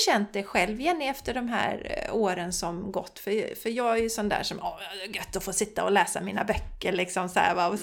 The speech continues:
Speaker 1: sitta på min kammare, va.
Speaker 2: Lite en eremit.
Speaker 1: Ja, du vet, så här, ska man träffa massa folk och sådär.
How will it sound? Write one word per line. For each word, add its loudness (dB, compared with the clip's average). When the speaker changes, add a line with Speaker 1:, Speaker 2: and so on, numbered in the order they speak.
Speaker 1:
sitta 0
på -4
min -2
kammare, 6
va. 2
Speaker 2:
Lite 2
en 2
eremit. 2
Speaker 1:
Ja, 12
du 6
vet, 4
så 4
här, 2
ska -4
man 0
träffa 0
massa 0
folk -4
och -2
sådär. 0